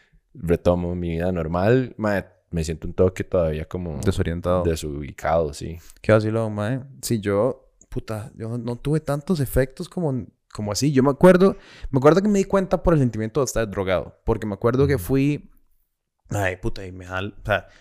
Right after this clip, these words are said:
Speaker 2: obviamente no sabía, que no tenía idea jamás de que tenía covid, pero di, fui al gimnasio y vine y estábamos todos breteando en la oficina, de hecho.
Speaker 1: Ujú.
Speaker 2: Y yo dec-, mae, le decía a Lauren, "Mae, me siento demasiado cansado". O sea, como,
Speaker 1: Ujú.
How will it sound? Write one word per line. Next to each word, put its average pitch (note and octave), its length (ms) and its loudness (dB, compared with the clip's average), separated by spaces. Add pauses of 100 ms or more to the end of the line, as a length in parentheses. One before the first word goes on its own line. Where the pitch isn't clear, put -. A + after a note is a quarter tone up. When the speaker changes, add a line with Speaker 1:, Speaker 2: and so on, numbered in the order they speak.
(160)
Speaker 2:
obviamente A2 280 0
no F#2+ 100 -4
sabía, G#2 300 2
que - 180 -10
no G2+ 160 -6
tenía A#2 280 0
idea A2+ 560 2
jamás G2+ 340 -4
de G#2 80 -4
que G#2 80 -8
tenía F#2+ 240 -10
covid, G2 380 0
pero - 160 -2
di, G#2 100 -2
fui G#2 160 -6
al F#2+ 60 -6
gimnasio G#2+ 580 0 (360)
y A2 140 0
vine A2+ 500 0
y G#2 340 -8
estábamos G#2+ 460 0
todos A#2 200 4
breteando A#2 440 -4
en B2 60 -2
la A2+ 40 -2
oficina, G#2+ 340 -6
de A2+ 120 -4
hecho. - 240 -2
Speaker 1:
Ujú. F2+ 300 -6 (200)
Speaker 2:
Y A2+ 100 2
yo A2 160 0
dec-, A2 360 -8
mae, A#2+ 180 -10
le B2 60 -4
decía A#2 140 -8
a A2 40 -8
Lauren, A#2 180 -8
"Mae, A2+ 160 -12
me G#2 120 -14
siento G2+ 360 -6
demasiado A2+ 800 -2
cansado". A#2+ 560 -4
O - 460 -12
sea, D#3+ 180 10
como, A2+ 280 -2
Speaker 1:
Ujú. E2+ 180 -6